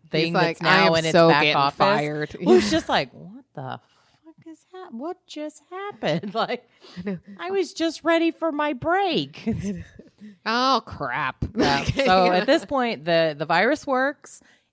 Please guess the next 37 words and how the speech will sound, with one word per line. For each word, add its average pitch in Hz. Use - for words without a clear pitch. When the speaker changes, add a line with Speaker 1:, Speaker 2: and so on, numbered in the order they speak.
Speaker 2:
and 170
Speaker 1:
And 214
because 277
it 247
Speaker 2:
they're -
Speaker 1:
works, 196
it 277
Speaker 2:
able 233
to 226
take 220
down 226
the 185
shields. 226
However, 233
the 196
tie 311
fighters 170
come 180
out, 165
and 180
they 196
cause 294
a 285
lot 226
of 190
mayhem, 202
so 156
they 156
start 196
running 202
Speaker 1:
And 185
they're 175
Speaker 2:
out 180
of 160
Speaker 1:
stuck. 156
Speaker 2:
missiles. 127
Speaker 1:
Yeah. 151